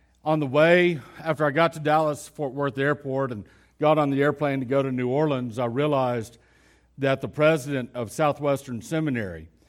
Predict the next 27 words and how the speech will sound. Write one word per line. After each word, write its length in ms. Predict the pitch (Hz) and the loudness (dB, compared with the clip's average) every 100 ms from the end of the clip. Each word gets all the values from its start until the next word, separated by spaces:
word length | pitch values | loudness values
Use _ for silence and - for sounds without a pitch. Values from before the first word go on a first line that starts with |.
| _ _ _ | _ _ _
um, 760 | 135 127 123 120 113 107 101 98 | -2 2 2 2 0 -4 -10 -10
the 80 | 120 | -6
newly 320 | 135 160 165 | 0 2 2
installed 340 | 147 - 143 110 | 0 -2 -2 -2
president 360 | 143 120 120 | -4 -4 -8
of 40 | - | -2
Southwestern 560 | 147 135 131 117 117 | -2 -2 -6 -6 -12
Seminary, 600 | 101 147 143 117 110 104 - _ _ _ _ _ | -6 -4 -2 -2 -4 -6 -12 _ _ _ _ _
uh, 380 | 131 127 120 117 | -2 0 0 -2
in 160 | 117 113 | -6 -8
Fort 260 | 139 131 | -4 -4
Worth, 340 | 107 156 143 143 | 0 0 0 -2
which 160 | 127 | -6
is 100 | 113 | -6
my 160 | 127 127 | -4 -2
alma 240 | 139 131 | -2 -2
mater 480 | 120 139 160 135 110 - _ | -4 -2 -2 -2 -6 -12 _
where 100 | 139 | -8
I 60 | 120 | -6
got 180 | 123 117 | -6 -8
my 100 | 113 | -6
doctorate, 460 | 131 156 139 104 - _ _ _ _ _ - | -4 -4 -6 -14 -16 _ _ _ _ _ 0
he 120 | 175 | 2
was 140 | 180 | 2
on 140 | 180 165 | 0 -2
the 80 | 131 | -2
plane. 480 | 214 226 131 92 | -4 -4 -6 -12